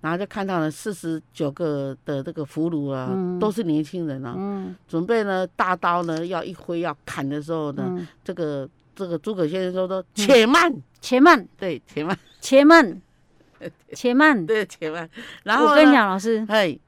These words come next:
Speaker 2: 我们时间很，
Speaker 1: <laughs>
Speaker 2: 很紧了。
Speaker 1: 好。
Speaker 2: 我们且慢就先停在这里。
Speaker 1: <laughs> 好，我们等待下，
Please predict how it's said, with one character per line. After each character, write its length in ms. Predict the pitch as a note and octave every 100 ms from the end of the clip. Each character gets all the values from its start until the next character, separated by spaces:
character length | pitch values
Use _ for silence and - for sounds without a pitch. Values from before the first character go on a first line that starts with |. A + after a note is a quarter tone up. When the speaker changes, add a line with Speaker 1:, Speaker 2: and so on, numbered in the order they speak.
| _
Speaker 2:
我 80 | F#3
们 120 | G3
时 160 | G3+ G3
间 340 | G#3 A3 G#3+ - _
很， 320 | - E3 F#3 - -
Speaker 1:
<laughs> 360 | - - - -
Speaker 2:
很 220 | G3+ A#3
紧 280 | - F3+ D#3+
了。 180 | D#3 D#3 -
Speaker 1:
好。 400 | - A3 A3+ G3
Speaker 2:
我 60 | F3
们 100 | B3
且 240 | - G#3+
慢 200 | B3 C4
就 100 | A#3+
先 200 | A#3+ A#3
停 200 | G#3 G3+
在 80 | G#3 B3
这 260 | - -
里。 180 | D4+ D#4+ E4+ D4 E4 - - -
Speaker 1:
<laughs> 800 | - G#3+ - G#3 _ C#4+ C#4+ B3+
好， 160 | - F3
我 140 | D3
们 160 | D#3 G3+
等 200 | D#3+ D3
待 160 | E3 F#3
下， 400 | - C4+ G#3+